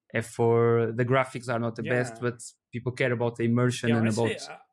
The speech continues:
Speaker 1: driving.
Speaker 2: I don't
Speaker 1: And
Speaker 2: see,
Speaker 1: sometimes it's that
Speaker 2: you don't have, yeah, y-, you have nothing to lose. I mean, uh, of course, I understand maybe some people don't want to see those mods in their game because, uh, maybe someone else is gonna see more the mods than the game itself.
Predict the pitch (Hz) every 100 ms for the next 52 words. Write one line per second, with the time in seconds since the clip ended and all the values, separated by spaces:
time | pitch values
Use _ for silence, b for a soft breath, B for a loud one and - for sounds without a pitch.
0 | _ - 123 123 123 127 135 185 190 170
1 | - 190 135 147 139 135 143 139 175 196
2 | 180 175 156 147 _ _ _ _ _ _
3 | 156 151 135 147 143 160 175 147 139 135
4 | - 143 - 123 117 113 139 165 170 139
5 | 127 _ 135 131 - 147 147 135 165 160
6 | 151 135 - 131 127 127 123 - 120 117
7 | 123 113 113 113 110 113 - 110 - 110
8 | 107 107 - 110 101 107 - - _ _
9 | _ _ _ _ 117 107 104 104 101 107
10 | 110 113 110 113 104 - 110 101 104 104
11 | 104 104 104 - 107 104 101 101 - 110
12 | 107 101 - - 113 101 107 110 104 104
13 | 101 104 98 95 - 104 98 101 104 101
14 | 101 - 104 104 -